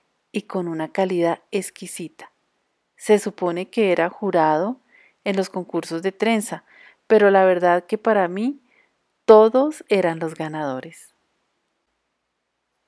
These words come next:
Vamos a hablar sobre los números de trenza y las pintas. ¿Qué significa eso? El número de la trenza se obtiene de acuerdo al número de cintas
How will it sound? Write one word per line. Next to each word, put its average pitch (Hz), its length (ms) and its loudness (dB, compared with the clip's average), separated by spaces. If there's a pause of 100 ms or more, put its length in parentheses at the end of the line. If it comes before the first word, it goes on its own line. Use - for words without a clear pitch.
(220)
Vamos 214 380 -4
a 302 80 2
hablar 196 380 -2
sobre 220 300 -6
los 185 200 -6
números 202 560 -10
de 190 100 -4
trenza 175 560 -10
y 208 60 -8
las 165 400 -10
pintas. - 640 -6 (640)
¿Qué 208 180 2
significa 240 800 -4
eso? 254 260 -10 (1040)
El 240 160 4
número 294 360 -2
de 349 100 -2
la 233 140 -2
trenza 190 520 -8
se 214 140 -4
obtiene 175 420 -8
de 190 80 -6
acuerdo 185 640 -6
al 170 360 -6
número 226 400 -6
de 202 160 -6
cintas 202 800 -12